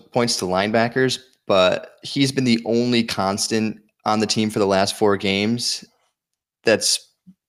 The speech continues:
been relevant in any sort of linebacker situation. So it's kind of funny 'cause he's a rookie and he, there's actually quite a few guys that have been mixing into the rotation, but it's been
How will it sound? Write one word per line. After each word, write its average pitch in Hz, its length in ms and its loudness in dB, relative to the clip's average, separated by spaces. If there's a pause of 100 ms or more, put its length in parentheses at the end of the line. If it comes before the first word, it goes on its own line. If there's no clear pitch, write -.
(260)
been 107 180 0
relevant 104 400 2
in 98 280 -4
any 104 200 0
sort 104 280 4
of - 260 -10 (120)
linebacker 101 480 0
situation. 98 520 -4
So 95 260 0 (640)
it's 131 120 -4
kind 175 180 2
of - 60 -2
funny 208 180 0
'cause 117 160 0
he's 107 160 0
a 95 40 0
rookie 104 400 0
and 98 140 -2
he, 107 80 -2
there's 104 360 0
actually 113 320 -2
quite 120 200 2
a 113 40 2
few 117 180 2
guys 104 240 2
that 104 80 2
have 95 60 -2
been 98 340 -2
mixing 107 240 0
into 101 120 -2
the 98 60 0
rotation, 98 560 0
but 95 260 -2
it's 107 140 0
been 110 580 0